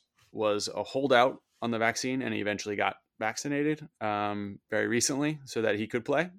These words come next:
with the Warriors. Um, and I don't think that there are any problems with the, the Clippers or the Lakers.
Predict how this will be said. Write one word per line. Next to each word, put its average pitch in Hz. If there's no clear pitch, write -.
with 127
the 135
Warriors. 160
Um, 101
and 104
I 101
don't 104
think 95
that 95
there 101
are 98
any 98
problems 98
with 98
the, 101
the 107
Clippers 98
or 98
the 101
Lakers. 90